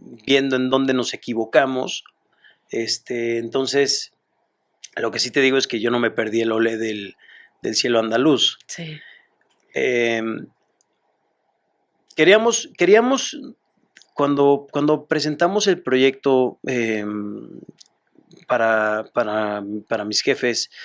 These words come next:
Speaker 1: de qué es lo que queríamos hacer y que evidentemente se presentan proyectos y luego ellos por eso son quienes son, eh, que los terminan de, de redondear y por eso salen las cosas como salen, porque evidentemente, pues, e-, el nivel de, de, de mis jefes, de, de como empresarios, como,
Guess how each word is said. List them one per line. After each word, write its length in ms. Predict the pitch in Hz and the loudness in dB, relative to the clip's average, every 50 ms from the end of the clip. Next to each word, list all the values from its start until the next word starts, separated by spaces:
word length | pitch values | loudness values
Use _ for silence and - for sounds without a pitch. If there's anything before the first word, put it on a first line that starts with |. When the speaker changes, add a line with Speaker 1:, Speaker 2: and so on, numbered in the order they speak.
| - - - _ _ | -20 -20 -20 _ _
Speaker 1:
de 140 | - 120 120 | -6 -6 -2
qué 100 | - 143 | 0 0
es 60 | 135 | 0
lo 100 | 143 151 | 0 -2
que 100 | - 123 | -4 -4
queríamos 380 | - 123 117 120 117 123 123 117 | -4 0 0 0 0 0 -2 -4
hacer 260 | 110 - - 117 113 117 | -4 -2 0 0 0 0
y 80 | 113 | -2
que 160 | - - 117 | -6 -6 -4
evidentemente 640 | 110 110 113 120 127 123 117 127 131 127 123 - 127 | -2 0 0 0 0 0 -2 -2 -2 -2 -2 -2 -2
se 140 | - - - | -2 -2 -2
presentan 560 | - - 110 - 120 117 107 - 131 123 117 | -4 -8 -6 -4 -4 -4 -2 -2 -2 -2 -2
proyectos 520 | - 120 113 113 113 - - 123 117 - - - - - - - - - - | -2 -2 -2 -2 -2 -4 -4 -4 -4 -6 -8 -10 -14 -14 -14 -14 -14 -16 -10
y 120 | - 113 117 | -6 -2 2
luego 280 | 127 135 139 135 135 | 4 4 6 6 4
ellos 180 | 135 127 127 - | 4 2 0 -2
por 180 | - - 107 110 | -2 -2 -2 -2
eso 180 | - 120 113 - - - | -2 -4 -8 -12 -12 -8
son 260 | - - 123 120 117 | -6 -4 -4 -4 -4
quienes 300 | - 120 107 104 101 98 | -4 -4 -6 -4 -4 -6
son, 280 | - 113 107 104 101 101 - - - - - _ _ _ - | -4 -4 -4 -6 -8 -10 -16 -20 -20 -20 -20 _ _ _ -16
eh, 100 | - - _ | -16 -14 _
que 160 | - 117 110 110 | -6 -6 -4 -2
los 200 | 113 107 104 - | -2 -4 -4 -4
terminan 460 | - 117 117 120 123 127 127 127 123 | -4 -4 -2 0 0 0 0 0 0
de, 460 | 120 117 110 110 110 107 107 - - - _ _ _ _ _ | -2 -2 -2 -2 -2 -4 -4 -6 -8 -12 _ _ _ _ _
de 460 | - - 127 123 117 120 113 110 110 | -20 -20 -20 -16 -12 -10 -8 -8 -8
redondear 680 | - 110 117 113 110 110 110 110 110 135 135 135 135 135 | -6 -6 -4 -4 -4 -6 -6 -2 0 4 4 4 4 2
y 60 | - | -2
por 200 | - _ - - 131 | -8 _ -8 -8 -6
eso 100 | 139 - | -4 -2
salen 200 | 196 170 160 139 | 0 0 0 -2
las 120 | 120 - | -4 -6
cosas 220 | - 127 117 - - | -8 -8 -8 -8 -8
como 200 | - 117 104 104 | -8 -8 -8 -4
salen, 320 | 120 143 151 147 135 120 104 | -2 0 0 0 -2 -4 -8
porque 340 | 110 104 - 123 120 120 | -12 -14 -10 -8 -6 -6
evidentemente, 840 | 117 113 117 120 123 123 117 131 127 131 127 123 127 135 131 - - - - - - - - - - _ _ - | -4 -4 -2 -2 -2 -2 -4 -4 -2 -2 -2 -2 0 0 0 0 -4 -10 -20 -20 -20 -18 -18 -18 -20 _ _ -6
pues, 220 | 139 127 - - | -4 -4 -2 -4
e-, 160 | 131 131 - - - | -4 -6 -8 -8 -8
el 160 | 120 113 110 | -8 -6 -4
nivel 340 | 113 113 113 120 131 135 127 | -2 0 2 2 2 0 0
de, 240 | 139 139 135 131 135 | 0 0 0 0 -2
de, 320 | - 120 113 110 110 110 | -4 -6 -4 -4 -6 -6
de 160 | 113 113 107 | -6 -8 -8
mis 200 | 107 107 101 - | -6 -6 -6 -6
jefes, 360 | - 123 120 110 120 117 110 | -6 -6 -8 -8 -8 -8 -8
de, 80 | - 110 | -8 -10
de 100 | - - | -12 -12
como 220 | - - 104 104 | -12 -12 -12 -10
empresarios, 640 | 101 98 - 113 110 - 123 120 120 120 113 107 - | -10 -8 -8 -6 -2 0 0 0 0 -2 -4 -4 -6
como, 580 | - 120 110 107 107 104 104 107 107 107 - | -8 -8 -8 -8 -8 -8 -8 -8 -8 -10 -12